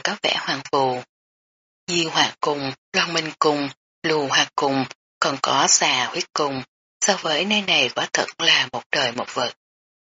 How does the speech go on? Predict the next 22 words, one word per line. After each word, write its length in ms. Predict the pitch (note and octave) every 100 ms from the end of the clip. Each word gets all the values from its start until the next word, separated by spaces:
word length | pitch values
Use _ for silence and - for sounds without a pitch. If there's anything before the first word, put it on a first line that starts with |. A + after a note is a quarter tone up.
| _
Như 140 | F3 D#3
vậy, 280 | D3+ - - _
có 100 | - C#4+
thể 140 | - D#3
thấy 140 | A#3+ -
được 200 | C#3+ C#3+
ngay 220 | D#3 D3+ -
cả 220 | - E3
khi 220 | - D3
hoàng 320 | C#3 D3 A#2+ A#2+
thượng 260 | - A2 A#2
sủng 220 | - - -
ái 260 | D3 D#3 G3
Dương 140 | D#3+ C3+
Tuyển 120 | - -
Thị 300 | - C#3 G2 - _ _ -
cũng 140 | E3
không 340 | - F#3 D#3+ D3
có 240 | C3+ D#3
bị 140 | - B2+
ván 220 | D3+ F3
đầu. 260 | E3 D3 A#2+